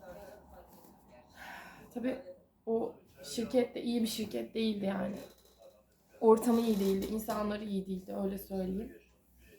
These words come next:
Hmm. <clears throat> Yani artık çalışmak da istiyorum açıkçası.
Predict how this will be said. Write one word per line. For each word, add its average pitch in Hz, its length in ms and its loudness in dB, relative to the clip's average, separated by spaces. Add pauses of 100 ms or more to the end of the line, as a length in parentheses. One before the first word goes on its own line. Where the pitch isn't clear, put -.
(680)
Hmm. 220 920 2 (280)
<clears throat> 277 500 4 (3750)
Yani 269 180 2
artık 269 260 0
çalışmak 254 540 -4
da 247 40 -8
istiyorum 226 440 -2
açıkçası. 214 760 -8